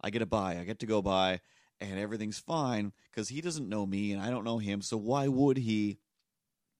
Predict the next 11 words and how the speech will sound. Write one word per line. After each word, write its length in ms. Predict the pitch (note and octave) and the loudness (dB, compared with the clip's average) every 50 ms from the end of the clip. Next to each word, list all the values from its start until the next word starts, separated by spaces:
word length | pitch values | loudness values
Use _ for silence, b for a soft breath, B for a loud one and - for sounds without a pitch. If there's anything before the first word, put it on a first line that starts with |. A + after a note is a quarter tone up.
| _ _ _ _ _ _ _ - | _ _ _ _ _ _ _ -16
start 320 | - - - A2+ G#2+ G2 - | -12 -8 -4 -4 -4 -2 -4
spitting 380 | - - - G2+ F#2 F2+ F2 | -4 0 2 2 2 2 0
at 120 | F2 E2+ - | -2 -4 -4
me 100 | E2 F2+ | -4 -6
with 140 | F2 F2 F2 | -6 -4 -4
words? 340 | E2+ F2+ E2+ D2+ - - - _ b b b b b b b b b | -2 -2 -2 -4 -4 -8 -14 _ b b b b b b b b b
And 100 | G2 A2 | -4 -2
all 220 | F#2 G#2 A#2+ A#2+ B2 | 0 2 4 4 2
of 100 | B2 A#2+ | 2 0
a 60 | B2+ | -2
sudden, 540 | A#2+ - C3 B2+ B2 A#2 A2+ A2+ A2+ G#2 | -2 0 2 4 4 4 2 2 0 -2